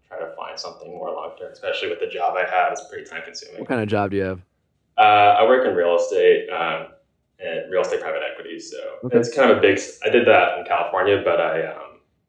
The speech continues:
Speaker 1: it's been, like, a big step up in hours for me here,
Speaker 2: Sure.
Speaker 1: so
Speaker 2: Okay.
Speaker 1: kinda getting used to
Speaker 2: Uh,
Speaker 1: this.
Speaker 2: you me-, you mentioned, like, you feel like you're not learning some of the skills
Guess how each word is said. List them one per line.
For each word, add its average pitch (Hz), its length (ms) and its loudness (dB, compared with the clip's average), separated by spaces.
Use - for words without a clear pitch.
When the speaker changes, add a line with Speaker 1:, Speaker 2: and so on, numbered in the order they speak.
Speaker 1:
it's - 80 -20
been, 95 360 -6
like, 98 160 4
a 92 240 0
big 82 280 2
step 87 220 -4
up 80 180 -4
in - 60 -12
hours 82 460 -6
for 101 120 -12
me 95 200 0
here, 107 480 0
Speaker 2:
Sure. 101 140 -8
Speaker 1:
so - 200 -14
Speaker 2:
Okay. 185 200 2
Speaker 1:
kinda - 120 -10
getting - 180 -2
used 151 120 4
to 156 80 4
Speaker 2:
Uh, 143 300 2
Speaker 1:
this. - 100 -6
Speaker 2:
you 160 220 6
me-, 139 240 -4
you 151 140 4
mentioned, 156 460 0
like, 139 160 0
you 127 100 0
feel 135 280 0
like 123 180 0
you're 113 120 -2
not 113 360 -4
learning 113 320 -4
some 110 260 -6
of 110 100 -2
the 104 100 0
skills 101 920 -2